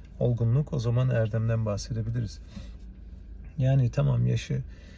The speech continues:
şu, e, noktaya gelmiş, insandan erdem, ol-, olgunluk bekliyoruz ama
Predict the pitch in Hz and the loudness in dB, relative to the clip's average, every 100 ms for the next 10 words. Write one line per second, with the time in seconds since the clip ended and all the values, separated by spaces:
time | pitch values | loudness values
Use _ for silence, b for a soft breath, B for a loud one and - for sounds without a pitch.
0 | B - - 143 127 - 127 117 120 120 | B -14 -2 0 2 -2 -2 -2 -2 -2
1 | 127 123 - 113 110 110 117 180 196 139 | 0 0 0 -2 0 2 4 4 4 2
2 | 120 127 120 120 123 117 113 120 123 120 | 2 2 4 4 4 4 4 4 4 4
3 | 117 - 117 117 123 113 120 - 220 185 | 2 2 2 4 4 4 -2 0 0 2
4 | 123 107 | 2 0